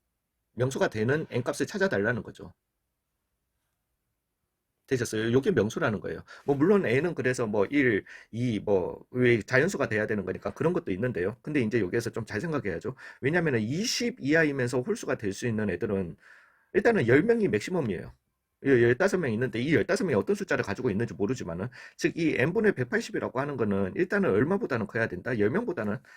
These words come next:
각각 작아야 된다라는 거죠. 이십 이하의 홀수는 열 개밖에 없는 거니까요. 근데 이십 이하인 학생이 열다섯 명이었던 거니까 뭐 짝수가 뭐 열 명이었다라고 치죠. 그러면은 최소 몇 명이, 이십 이하임에서 홀수인 애들은 최소 몇 명이 있어야 된다?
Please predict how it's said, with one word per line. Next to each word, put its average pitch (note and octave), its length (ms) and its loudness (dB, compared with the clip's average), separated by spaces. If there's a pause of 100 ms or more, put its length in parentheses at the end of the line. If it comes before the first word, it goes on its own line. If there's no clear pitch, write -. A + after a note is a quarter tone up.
(260)
각각 D3+ 260 0
작아야 A#2 300 -2
된다라는 F2+ 460 -8
거죠. - 200 -12
이십 D#3+ 340 -2
이하의 A#2 200 4
홀수는 G#2+ 400 -4
열 F#2 120 0
개밖에 A2+ 340 -10
없는 E2 180 -12
거니까요. - 360 -18 (880)
근데 F3 320 4 (260)
이십 G#3+ 480 -4
이하인 D#3 360 2
학생이 C#3 360 -2
열다섯 B2 380 2
명이었던 B2+ 420 0
거니까 F#2+ 460 -4 (220)
뭐 G3 160 -2
짝수가 E4+ 420 -2
뭐 D3+ 240 2
열 C3 140 4
명이었다라고 D3 520 -2
치죠. C3 540 -4
그러면은 D3+ 420 -2
최소 G3+ 240 -2
몇 A#2 160 -2
명이, A#2+ 380 0 (220)
이십 D#3 340 -4
이하임에서 B2 480 2
홀수인 D3+ 380 -2
애들은 G#2+ 280 -4
최소 D4 220 -6
몇 G#3+ 140 0
명이 A#2+ 180 0
있어야 F2+ 240 -4
된다? C#3 300 -6